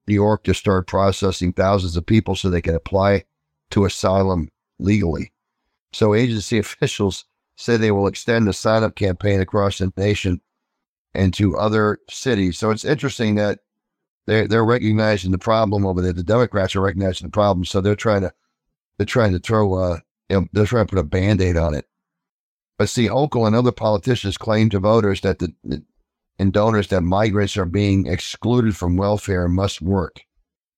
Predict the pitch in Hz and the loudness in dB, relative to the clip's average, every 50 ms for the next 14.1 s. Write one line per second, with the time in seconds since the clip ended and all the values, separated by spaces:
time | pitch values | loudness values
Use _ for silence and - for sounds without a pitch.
0 | _ _ _ _ - - - 123 117 117 113 110 - - 110 110 104 131 135 - | _ _ _ _ -10 -2 2 4 4 4 4 2 2 2 2 2 4 2 0 2
1 | - 117 110 104 92 90 - 101 101 104 101 98 92 - _ _ _ _ _ - | 2 2 2 2 2 -2 0 0 2 2 2 0 -2 -4 _ _ _ _ _ -4
2 | 80 101 95 98 120 123 120 - - 104 101 95 95 101 110 113 123 120 110 101 | -2 -2 0 2 2 0 0 0 0 0 0 0 0 0 0 2 2 2 2 0
3 | 98 - 98 85 - - 113 107 107 101 92 - - 85 85 85 87 90 90 _ | 0 0 -2 -4 -2 0 2 2 2 0 -2 -4 -4 -4 -2 -2 -2 -4 -6 _
4 | _ _ _ _ _ _ _ _ _ _ _ _ _ _ _ _ _ - 110 107 | _ _ _ _ _ _ _ _ _ _ _ _ _ _ _ _ _ -4 -2 -2
5 | 98 98 - - _ _ _ _ _ - - - - - - _ _ _ _ _ | -2 -2 -4 -10 _ _ _ _ _ -12 -12 -12 -12 -16 -20 _ _ _ _ _
6 | - 151 139 - - 156 139 127 110 107 101 95 98 113 120 123 - 104 95 90 | 0 0 0 4 2 2 4 4 2 2 2 2 2 2 0 2 0 0 0 0
7 | - - - 127 123 117 113 107 101 92 _ _ _ _ _ _ - - 104 - | -2 -2 0 0 2 2 2 0 -2 -4 _ _ _ _ _ _ -6 -4 -2 0
8 | 107 110 107 117 120 101 104 90 - 110 107 90 98 107 107 104 104 95 - - | 0 2 2 2 2 2 0 0 0 0 0 2 2 2 2 2 0 -2 -4 -8
9 | - - - - 151 156 - - - 98 90 - - 95 65 - - 101 95 - | -10 -8 -2 0 0 0 0 -2 -4 -4 -4 -2 -4 -4 -4 -2 -2 -2 -2 0
10 | - 131 120 120 117 101 107 98 87 _ _ _ _ _ - - - - _ _ | 0 2 2 2 2 2 0 -2 -2 _ _ _ _ _ -20 -20 -20 -20 _ _
11 | - 98 98 - - 104 98 92 92 95 95 95 104 104 _ - - 101 104 104 | -2 -2 -2 2 2 2 2 2 2 2 2 0 0 -2 _ -4 -2 0 0 2
12 | 101 101 92 92 101 107 104 101 101 101 104 101 92 98 107 110 113 - - - | 2 2 2 2 2 2 2 2 2 2 0 0 0 0 0 0 -2 -2 -2 -2
13 | 101 101 95 87 _ _ _ _ _ - 107 113 113 107 104 101 - - 98 107 | 0 0 0 -2 _ _ _ _ _ -4 0 0 2 2 2 0 -2 -2 -2 0
14 | 104 95 | 0 0